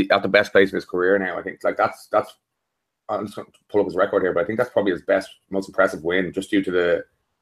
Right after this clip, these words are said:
due to the, the viciousness of it. And I know Terry Adam was obviously a beautiful knockout, but Terry Adam isn't, no-, is nowhere near,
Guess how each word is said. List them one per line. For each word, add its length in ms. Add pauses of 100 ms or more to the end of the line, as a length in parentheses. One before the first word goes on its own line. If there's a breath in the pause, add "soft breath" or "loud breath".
(460)
due 160
to 100
the, 260
the 80
viciousness 480
of 120
it. 80
And 220 (140)
I 60
know 120
Terry 300
Adam 200
was 120
obviously 280
a 60
beautiful 380
knockout, 360
but 120
Terry 240
Adam 160
isn't, 180
no-, 220
is 80
nowhere 200
near, 240